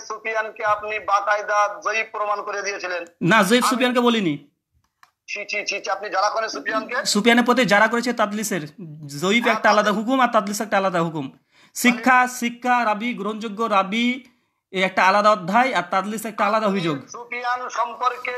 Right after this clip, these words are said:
Speaker 2: দাঁড়ান,
Speaker 1: এই
Speaker 2: দাঁড়ান, শুনেন, আমি আগে এই, উম, ইমাম আবু হানিফা আর আউজাই রাহিমাহুল্লাহ যে বাহাসের এই ঘটনা যে জয়ীফ, প্রথম কথা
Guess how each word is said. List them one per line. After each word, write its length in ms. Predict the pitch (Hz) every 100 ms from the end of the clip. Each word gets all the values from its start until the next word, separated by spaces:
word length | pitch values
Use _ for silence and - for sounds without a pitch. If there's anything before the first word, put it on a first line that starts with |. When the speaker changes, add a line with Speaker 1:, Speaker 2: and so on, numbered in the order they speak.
| -
Speaker 2:
দাঁড়ান, 180 | 269 302
Speaker 1:
এই 40 |
Speaker 2:
দাঁড়ান, 520 | 302 247 170 - -
শুনেন, 300 | - 294 233
আমি 240 | - 185 247
আগে 200 | 254 294
এই, 240 | 226 233 196 190
উম, 80 | 160 147
ইমাম 260 | 165 220 220
আবু 200 | 170 208
হানিফা 280 | 233 240 254
আর 80 |
আউজাই 360 | 233 185 190 226
রাহিমাহুল্লাহ 360 | 214 214 214 202
যে 100 | 190
বাহাসের 460 | 170 190 196 214
এই 260 | 214 190 185
ঘটনা 320 | 175 180 208
যে 120 | 196
জয়ীফ, 260 | 170 220 156
প্রথম 260 | - 190 208
কথা 340 | 214 214 233